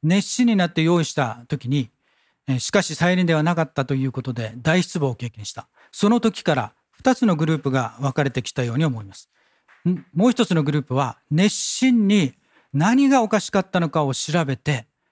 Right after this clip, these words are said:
新しい真理を見つけていった人たちです。で、もう一つは、こんな公に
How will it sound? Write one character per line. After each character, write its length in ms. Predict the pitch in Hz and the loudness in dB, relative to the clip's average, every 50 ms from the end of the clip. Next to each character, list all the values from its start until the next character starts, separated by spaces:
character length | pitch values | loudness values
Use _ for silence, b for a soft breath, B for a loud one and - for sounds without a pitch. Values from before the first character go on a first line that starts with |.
| _ _ _ _ | _ _ _ _
新 360 | - 139 139 - - 180 180 175 | -6 -4 -2 0 0 0 0 0
し 200 | - - 185 165 | -2 -2 -2 -4
い 40 | |
真 200 | - - 165 160 | -2 -2 -2 0
理 80 | 143 135 | 0 0
を 60 | 135 | 0
見 120 | 131 139 139 | -2 -2 -4
つ 80 | - | -2
け 100 | - 151 | -4 -4
て 100 | 143 - | -2 -2
い 40 | 135 | -4
っ 20 | |
た 120 | - - 120 | -6 -6 -10
人 180 | 104 - - 117 | -12 -12 -12 -16
た 100 | - 95 | -16 -16
ち 120 | - - | -18 -18
で 80 | - - | -20 -20
す。 220 | - - - _ _ _ _ _ _ _ _ _ _ _ _ _ _ _ - | -20 -20 -20 _ _ _ _ _ _ _ _ _ _ _ _ _ _ _ -2
で、 80 | 180 | 0
も 180 | 175 196 233 262 | 2 4 4 2
う 20 | |
一 180 | 233 - 247 220 | 2 0 -2 -2
つ 120 | - - | 0 0
は、 260 | 143 143 139 113 - _ _ _ _ _ _ _ _ _ _ _ _ _ _ _ _ _ _ | 0 0 0 -2 -6 _ _ _ _ _ _ _ _ _ _ _ _ _ _ _ _ _ _
こ 200 | - - 185 214 | -4 -2 0 2
ん 120 | 226 226 | 4 4
な 160 | 220 220 208 190 | 4 4 2 2
公 460 | 196 202 208 214 220 220 208 214 208 | 2 2 2 2 2 2 2 2 2
に 280 | 202 202 196 190 - | 2 2 2 0 -2